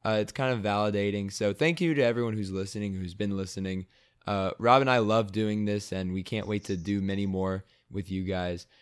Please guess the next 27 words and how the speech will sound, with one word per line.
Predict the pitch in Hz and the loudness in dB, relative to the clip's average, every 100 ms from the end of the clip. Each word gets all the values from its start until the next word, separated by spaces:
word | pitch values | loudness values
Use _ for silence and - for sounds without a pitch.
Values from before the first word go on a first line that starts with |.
| _ - | _ -2
And, | 117 113 101 - _ - | 0 0 -2 -8 _ -4
you | 127 | 0
know, | 123 110 | 2 0
we | - 120 | 0 2
do | 147 | 4
have | 151 | 6
a | 135 | 6
lot | 127 | 4
of | 120 | 2
content | 139 135 131 123 | 0 0 0 -4
coming | 113 110 107 | -2 -2 -2
up | 117 | -2
because | 113 113 107 - _ _ _ _ - | 2 2 0 -6 _ _ _ _ 2
we | 139 | 4
just | 175 165 | 4 4
won | 175 | 4
the | 156 | 6
national | 151 139 139 | 4 2 0
championship. | 151 147 139 101 87 - - | 0 2 -2 -2 -4 -4 2
I | 135 | 4
don't | 165 | 6
know | 160 | 6
if | 139 | 4
you | 139 | 2
know | 135 | 2
this, | 113 98 | 2 -2
Rob. | 90 85 | -2 -2